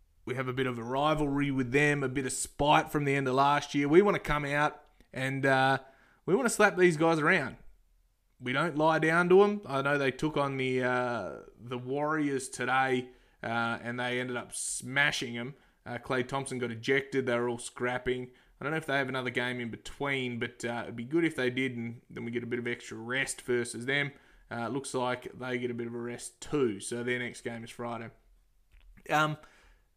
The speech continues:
we don't lie down on this one. Uh, if Brandon's back, they say it's at least twenty-four hours for, to get through the concussion protocol. Hopefully his head's all right and he can, he can be back on the court soon. Hopefully Zion can get the,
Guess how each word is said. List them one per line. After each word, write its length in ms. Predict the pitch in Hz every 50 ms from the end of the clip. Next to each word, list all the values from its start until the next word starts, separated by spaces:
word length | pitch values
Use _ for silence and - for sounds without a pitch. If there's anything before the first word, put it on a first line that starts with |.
| _ _ _
we 80 | 165 185
don't 200 | 226 226 196 185
lie 200 | 190 190 180 160
down 240 | 165 160 160 156
on 80 | 156 147
this 180 | 147 147 - -
one. 180 | 156 151 160 170 - -
Uh, 240 | - 135 135 131 117 107
if 120 | - -
Brandon's 400 | - 151 151 147 143 139 127 113
back, 460 | - 135 127 127 135 135 - - - -
they 380 | - 85 71 82 90 110 131
say 240 | 120 - 131 131 135
it's 140 | 120 - -
at 60 | 107
least 200 | 117 123 120 -
twenty-four 420 | - - 120 123 117 - 110 110
hours 300 | 113 117 117 117 117 113
for, 220 | - - - 107 - -
to 80 | - 123
get 180 | 117 117 123 -
through 140 | 127 120
the 60 | 113 110
concussion 440 | - 110 113 - 127 127 - 131 123
protocol. 480 | - - 131 131 127 120 127 127 127
Hopefully 360 | 120 135 147 151 - 120 117 113
his 100 | 110 -
head's 260 | - 120 120 113 113
all 100 | 113 113
right 280 | 113 113 117 117 104
and 80 | - 107
he 80 | 113 110
can, 300 | - 104 107 95 - - _
he 60 | 113
can 140 | 113 110 107
be 120 | 110 101 101
back 260 | 113 113 120 - -
on 140 | 120 117 107
the 60 | 104
court 340 | - - 127 120 107 - - - - _ _ -
soon. 540 | - - - 160 156 156 156 156 160 151 - - - - - _ -
Hopefully 300 | 160 156 135 135 131 120
Zion 480 | 117 127 131 139 139 135 135 131 127 123
can 200 | - 123 117 120
get 140 | 131 123
the, 240 | 131 123 117 113 117